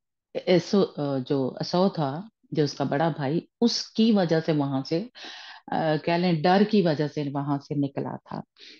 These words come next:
और यही रवैया फिर हम, अ, याकूब का देख रहे हैं कि यहाँ से भी लाबन से वो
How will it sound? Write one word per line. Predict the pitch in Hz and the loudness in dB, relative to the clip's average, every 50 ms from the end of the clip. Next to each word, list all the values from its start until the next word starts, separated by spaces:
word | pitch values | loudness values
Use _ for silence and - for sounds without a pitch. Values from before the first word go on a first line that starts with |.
| _ - | _ 0
और | - 196 | 2 4
यही | 185 170 185 185 170 190 196 180 156 143 - - - | 6 6 6 6 6 6 6 4 4 0 -4 -6 -2
रवैया | 151 156 151 151 147 143 147 151 139 | 0 0 2 2 0 2 2 0 -2
फिर | - - - 156 151 | -2 -2 -2 -2 -2
हम, | 147 139 143 139 139 139 143 143 - - - - - - - - - _ - - | -2 -2 -4 -4 -4 -4 -6 -8 -12 -16 -20 -20 -20 -20 -20 -20 -20 _ -8 -4
अ, | |
याकूब | 143 139 135 135 135 127 147 139 135 - 156 156 151 143 | -2 0 0 0 0 0 0 -2 0 0 0 2 2 0
का | - 151 143 135 | 0 -2 -2 -2
देख | 135 135 139 139 - - | 0 -2 -2 -2 -4 -4
रहे | 139 143 | -4 -2
हैं | 139 139 139 139 | -2 -2 -2 -4
कि | - - 151 139 127 | -4 -4 -4 -2 -2
यहाँ | 151 143 139 160 160 160 | -2 0 0 0 0 0
से | - - 151 | 0 -2 -2
भी | 139 135 151 147 | -2 -2 -2 -4
लाबन | 139 139 143 147 165 160 180 180 165 | -2 0 0 0 0 2 0 0 0
से | - - 147 139 | -2 -4 -6 -6
वो | 135 143 156 180 214 | -4 -4 -4 -6 -6